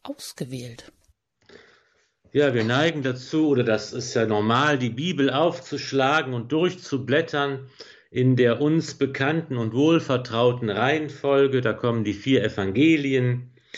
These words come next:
Speaker 2: Markus, Matthäus, Lukas und Johannes. Es folgt die Apostelgeschichte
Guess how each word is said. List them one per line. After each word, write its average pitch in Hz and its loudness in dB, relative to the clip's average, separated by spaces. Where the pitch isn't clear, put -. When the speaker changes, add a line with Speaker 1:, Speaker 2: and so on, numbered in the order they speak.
Speaker 2:
Markus, 117 0
Matthäus, 120 0
Lukas 123 0
und 95 -6
Johannes. 131 -2
Es - -14
folgt 117 -2
die 98 0
Apostelgeschichte 131 -4